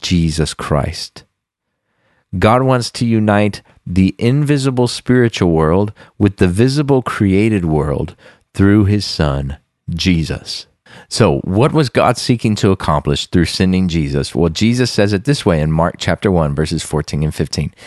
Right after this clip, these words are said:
"Now, after John was arrested, Jesus came into Galilee, proclaiming the gospel of God and saying, 'The time is fulfilled.'" Remember, that's what we just said in Ephesians,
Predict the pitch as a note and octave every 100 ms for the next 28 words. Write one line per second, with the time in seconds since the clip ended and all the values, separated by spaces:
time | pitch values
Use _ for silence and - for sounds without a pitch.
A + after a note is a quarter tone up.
0 | - - D#3 - - A2 - C#3 A2 G#2+
1 | G#2+ G#2 A2+ G#2+ D#2+ - D2 - F#2 G#2
2 | G2 - G#2+ C3 C3 C3+ C#3 G2 D2 C#2
3 | C#2+ - - - _ A2 G#2 - B2 D#3
4 | C#3 D#2 E2 - - F#2+ F#2 A#2 D#3+ -
5 | - C2 F2+ - - G2+ A2+ C#3 - -
6 | - - - - F#2+ G2 - G#2 G#2 F#2+
7 | E2+ - G#2+ A2+ A#2+ B2+ - F2+ - -
8 | - C#3 F2+ A#1 - - D#2+ F2 F#2+ F#2
9 | - D#2+ D#2+ E2+ E2+ F2 E2+ F2+ - _
10 | _ - D#2 F2 F2 F2 A2 C#3 F#2 C2+
11 | -